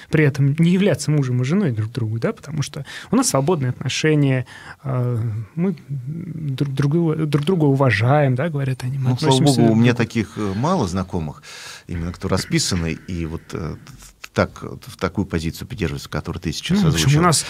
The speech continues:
Speaker 1: разные кошельки, мы, э,
Speaker 2: Есть,
Speaker 1: живем
Speaker 2: есть
Speaker 1: так
Speaker 2: такое, действительно есть такое. Но вот именно понятие, а, оно, а, очень много же начинается в семье. Что люди читают? Как они проводят время с детьми своими? Это очень важно. Если родители говорят: «Так,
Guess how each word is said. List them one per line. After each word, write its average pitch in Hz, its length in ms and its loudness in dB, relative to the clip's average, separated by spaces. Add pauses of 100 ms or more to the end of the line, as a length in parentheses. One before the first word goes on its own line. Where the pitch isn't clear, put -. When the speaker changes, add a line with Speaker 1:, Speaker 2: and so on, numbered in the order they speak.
Speaker 1:
разные 220 280 4
кошельки, 160 720 0 (300)
мы, 131 560 4 (200)
э, 147 100 -4
Speaker 2:
Есть, 120 120 2
Speaker 1:
живем 135 320 6
Speaker 2:
есть 170 220 4
Speaker 1:
так 143 80 4
Speaker 2:
такое, - 220 0
действительно 131 400 2
есть 123 220 2
такое. 92 280 2
Но 107 100 2
вот 127 140 -2
именно 135 200 2
понятие, 131 460 0
а, 127 180 2
оно, 135 480 2
а, 107 520 2
очень 120 260 -4
много 139 180 0
же 101 100 0
начинается 95 500 -2
в - 40 -10
семье. 85 520 -2
Что - 220 -2
люди 113 200 -2
читают? - 480 -4 (560)
Как 131 200 0
они 110 120 4
проводят 101 420 0
время 87 280 -2
с 78 40 -8
детьми 82 380 -6
своими? - 400 -8
Это 95 160 -6
очень 101 240 -2
важно. 87 480 -8 (300)
Если 104 240 -2
родители 113 600 2 (520)
говорят: 101 380 0
«Так, 98 160 2